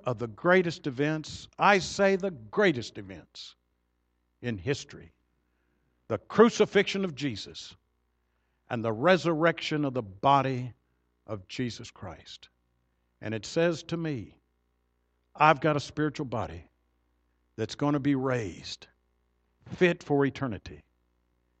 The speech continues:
and I'll be with God forever and forever. And brethren,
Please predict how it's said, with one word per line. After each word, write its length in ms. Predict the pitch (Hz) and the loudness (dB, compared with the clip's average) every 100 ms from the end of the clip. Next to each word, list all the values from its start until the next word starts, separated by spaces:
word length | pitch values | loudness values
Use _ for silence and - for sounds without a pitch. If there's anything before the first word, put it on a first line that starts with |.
| _ | _
and 160 | 101 113 | -2 4
I'll 180 | 127 | 4
be 220 | 110 127 123 | 4 2 0
with 260 | 120 - | -2 -4
God 320 | 117 117 113 | 0 2 2
forever 640 | - 113 113 110 107 110 107 - _ _ _ _ _ _ _ _ _ _ _ _ _ _ _ _ | -4 -6 -4 -4 -6 -8 -12 -16 _ _ _ _ _ _ _ _ _ _ _ _ _ _ _ _
and 320 | 95 104 107 - | -8 -6 -6 -6
forever. 640 | 104 113 104 90 76 78 _ _ _ - _ _ _ _ - _ _ _ _ _ _ _ _ _ _ _ - | -8 -6 -8 -10 -10 -18 _ _ _ -20 _ _ _ _ -20 _ _ _ _ _ _ _ _ _ _ _ -18
And 80 | 87 | -2
brethren, 380 | 113 131 147 | 2 2 0